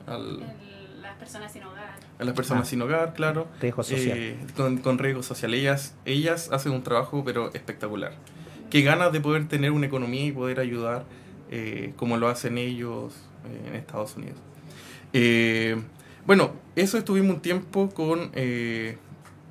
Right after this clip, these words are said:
Speaker 1: y asistiendo también a la iglesia bautista, porque ahí en, en la localidad que estábamos, en Athens, Athens en inglés, eh, Georgia, no hay ninguna iglesia del, del mensaje. Y las que hay en los alrededores, que está muy cerca, por ejemplo, el hermano Luke Gibson, él está ya a una hora y media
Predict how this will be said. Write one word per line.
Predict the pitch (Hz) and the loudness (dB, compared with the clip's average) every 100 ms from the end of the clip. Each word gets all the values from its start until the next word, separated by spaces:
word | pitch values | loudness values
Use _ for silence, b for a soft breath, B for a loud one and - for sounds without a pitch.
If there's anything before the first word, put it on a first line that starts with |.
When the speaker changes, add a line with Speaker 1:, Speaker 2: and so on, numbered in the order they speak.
| - | 4
Speaker 1:
y | 139 | 6
asistiendo | 139 131 196 226 | 6 4 2 4
también | 196 175 175 | 4 2 2
a | |
la | 151 | 2
iglesia | 147 151 | 0 2
bautista, | 170 131 202 - 143 | 2 2 0 -2 -2
porque | 131 139 | 0 2
ahí | 131 156 | 4 4
en, | 156 - | 2 2
en | 127 | 2
la | 123 | 2
localidad | 117 120 117 143 | 2 2 4 4
que | 139 | 2
estábamos, | - 139 120 117 - | 2 4 4 0 -2
en | 117 113 | -4 -2
Athens, | - 135 139 135 135 - - - - - - | 2 2 2 -2 -2 -6 -14 -20 -20 -20 -2
Athens | - 127 110 110 113 | 2 2 2 -4 -4
en | 110 | -6
inglés, | 110 120 131 B B B - | -4 -4 -6 B B B -2
eh, | 117 107 | -2 2
Georgia, | 139 147 143 | 2 4 4
no | 135 120 | 4 4
hay | 135 | 4
ninguna | 131 123 139 | 2 2 2
iglesia | 131 127 139 127 | 2 0 -2 -2
del, | 117 - | -2 -2
del | 113 113 | 0 0
mensaje. | 110 - 160 - - - B B B B B | -2 0 0 -2 -10 -16 B B B B B
Y | 143 | 2
las | 127 160 | 4 4
que | 143 127 | 4 6
hay | 160 165 | 6 6
en | 131 | 4
los | 120 | 4
alrededores, | 117 117 113 117 170 131 120 | 4 4 0 0 2 0 -2
que | - | -8
está | - 127 | -4 -2
muy | 123 | -2
cerca, | 113 139 135 | -2 -2 -2
por | 123 | -4
ejemplo, | 117 123 120 120 | -2 -4 -2 0
el | 117 | 0
hermano | 113 113 120 113 | 0 0 0 0
Luke | 113 131 131 | 0 -2 -2
Gibson, | 147 151 - 113 135 - | -4 -4 -4 -6 -6 -4
él | 123 120 | -2 -2
está | - 123 | 0 0
ya | 120 120 117 | 2 4 6
a | 113 113 | 6 4
una | 127 117 | 2 2
hora | 120 120 | 0 0
y | |
media | 113 143 160 135 120 | 0 0 0 0 -2